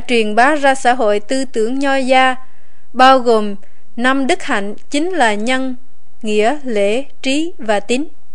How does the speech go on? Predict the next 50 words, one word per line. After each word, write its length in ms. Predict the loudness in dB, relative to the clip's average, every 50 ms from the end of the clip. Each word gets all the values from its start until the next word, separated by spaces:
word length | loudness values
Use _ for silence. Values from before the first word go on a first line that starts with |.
| -4 -4 -4 -4 -4 -4 -4 -2 0
Trong 200 | 2 2 2 2
thế 140 | 0 -2 -2
kỷ 240 | -2 -2 -2 0 2
đầu 180 | 4 4 2
tiên, 340 | 2 0 0 0 0 0 0 -2 -4 -4 -4 -4 -2
Phật 240 | 0 0 0 0 2
pháp 300 | 2 4 4 4 2 0
của 100 | -2 -2
Phật 280 | 0 0 0 0 0 0
giáo 300 | 2 4 4 4 4 2
đã 140 | 0 -2 -2 0
truyền 260 | 0 0 0 0 0
sang 240 | 0 0 0 0 0
phương 300 | -2 -2 -2 -2 0 0
Đông 260 | 2 2 2 0 0
tới 140 | 2 2 2
Trung 260 | 2 0 0 0 0 0
Quốc 240 | 0 0 0 0 -2 -4 -4 -4 -4 -4 -4 0
với 240 | 4 4 4 4
sự 160 | 4 2 0 0
nhấn 280 | 0 0 0 0 0
mạnh 300 | 0 0 0 0 -2 -2
vào 340 | -2 0 0 0 0 0 -2 -2 -4 -4 -4 -4 -4 -2
tính 200 | -2 0 0 -2 -2
thiện 400 | -2 0 0 0 0 0 -2 -4 -4 -4 -4 -2
và 120 | 0 0 0
sự 180 | 0 0 -2
cứu 220 | -2 -2 -2 0 0
độ 240 | 2 2 2 0 0
tất 320 | 0 0 0 0 0 0
cả 180 | 2 2 2 2
các 220 | 0 -2 -2 -2
chúng 180 | -2 -2 -2 -2
sinh, 380 | 0 2 2 2 0 0 0
đó 140 | 0 2 2
là 180 | 2 2 2 0
từ 320 | 0 0 0 0 0 0
bi 260 | 0 0 0 0 0
phổ 240 | 0 -2 -2 -2 0
độ. 320 | 0 0 0 0 0 0 -2 -4 -6 -6 -6 -4 -4 -4 -2 0
Nền 220 | 0 2 2 2
văn 220 | 0 0 0 2
hóa 160 | 2 2 2 2
Trung 260 | 2 0 -2 -2 0 0
Quốc 300 | 0 0 -2 -2 -4 -4
đã 140 | -2 0
được 180 | 2 2 2 2
phong 200 | 0 0 0 -2
phú 200 | -2 -2 -2 -2
thêm. 340 | 0 2 2 2 2 2 0